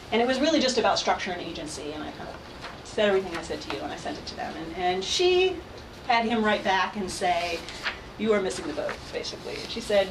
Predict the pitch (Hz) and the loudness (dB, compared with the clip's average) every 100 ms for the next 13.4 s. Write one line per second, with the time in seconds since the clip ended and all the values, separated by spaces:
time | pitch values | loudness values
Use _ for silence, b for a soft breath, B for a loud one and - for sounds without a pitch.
0 | 214 269 302 302 294 311 - B B - | 4 6 8 8 8 4 -4 B B -10
1 | - 285 381 370 320 262 233 208 208 - | 0 6 8 6 4 4 6 8 6 6
2 | 190 180 170 175 - - - - - - | -2 0 -2 -4 -6 -12 -14 -14 -16 -14
3 | - 233 330 320 262 240 247 208 190 175 | -2 2 4 4 2 2 2 4 4 4
4 | 180 202 196 185 185 190 175 180 - - | 4 6 6 6 4 -2 -2 -2 -2 -2
5 | - - - - - 180 175 170 165 165 | -2 -6 -10 -14 -10 -4 -4 -4 -4 -2
6 | 175 175 175 175 165 160 151 160 156 151 | 0 2 2 0 2 2 2 0 0 2
7 | 160 156 147 151 147 127 131 - - - | 2 2 2 0 0 -2 -6 -6 -6 -6
8 | - - - 202 175 190 233 240 233 233 | -8 -8 -8 -6 -6 0 4 6 6 4
9 | B B B B B - 196 233 269 285 | B B B B B -6 2 4 4 4
10 | 285 285 269 240 247 233 233 240 247 - | 4 4 6 6 6 6 6 6 2 -10
11 | - - - - 185 180 175 - - 277 | -14 -14 -12 -12 -8 -2 0 0 0 2
12 | 294 - 285 254 226 196 220 226 214 196 | 2 2 0 0 0 2 2 4 4 4
13 | 196 196 196 208 | 4 4 4 2